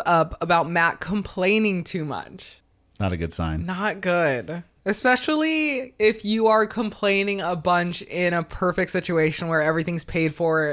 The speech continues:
Speaker 1: and catered and you literally have to do nothing.
Speaker 2: I mean, if this person is complaining this much on a tropical island,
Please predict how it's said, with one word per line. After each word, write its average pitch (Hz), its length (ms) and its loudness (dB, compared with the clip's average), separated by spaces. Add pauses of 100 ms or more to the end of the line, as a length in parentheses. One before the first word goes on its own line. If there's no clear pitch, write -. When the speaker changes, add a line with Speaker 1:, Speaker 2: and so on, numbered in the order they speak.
Speaker 1:
and 190 140 -2
catered 156 400 0
and 151 140 -6
you 165 100 -2
literally 156 340 2
have 143 140 0
to 156 80 -6
do 143 120 -2
nothing. 135 460 -4 (280)
Speaker 2:
I 120 120 -2
mean, 123 160 2
if 113 140 -2
this 175 180 0
person 165 360 0
is 139 120 2
complaining 101 480 2
this 101 200 0
much 92 540 -2 (640)
on 101 180 0
a 92 80 0
tropical 113 800 0
island, 85 760 0